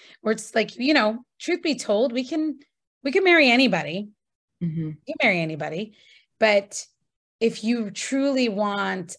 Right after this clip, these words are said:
Speaker 1: a partnership where you're not settling on any level,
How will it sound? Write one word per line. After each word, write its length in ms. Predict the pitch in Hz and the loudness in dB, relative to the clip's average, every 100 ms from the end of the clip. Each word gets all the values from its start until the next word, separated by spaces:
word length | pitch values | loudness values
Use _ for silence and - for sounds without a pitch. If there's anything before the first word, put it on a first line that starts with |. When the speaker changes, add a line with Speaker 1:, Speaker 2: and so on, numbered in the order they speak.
| _ | _
Speaker 1:
a 80 | 185 | -12
partnership 720 | - 214 196 180 170 175 180 | -8 -10 -6 -6 -6 -8 -4
where 100 | 185 | -4
you're 220 | 180 175 | 0 0
not 420 | 180 175 175 - - _ _ | 0 -2 -6 -14 -20 _ _
settling 600 | - - 226 214 196 185 | -6 0 2 2 0 -2
on 120 | 170 | -2
any 220 | 170 165 | -2 -4
level, 580 | 165 165 160 151 - | -4 -4 -4 -10 -14